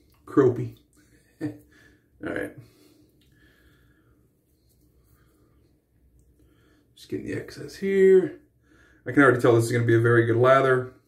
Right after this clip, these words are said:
just by looking at the ingredients, but also just by loading the soap here. And this is my first time loading it.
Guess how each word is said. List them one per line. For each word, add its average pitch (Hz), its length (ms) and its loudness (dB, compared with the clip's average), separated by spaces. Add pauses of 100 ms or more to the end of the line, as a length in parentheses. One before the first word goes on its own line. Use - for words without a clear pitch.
(760)
just 170 180 -2
by 151 80 8
looking 131 260 2
at 117 80 0
the 120 80 -2
ingredients, 120 560 0
but 131 140 -6
also 131 320 -2
just 123 180 -10
by 123 60 -4
loading 123 380 -2
the - 60 -8
soap - 360 -6
here. - 280 -10 (420)
And - 80 -4
this 127 100 -2
is - 80 -8
my 120 120 0
first 120 260 0
time 123 200 -4
loading 123 280 0
it. - 200 -10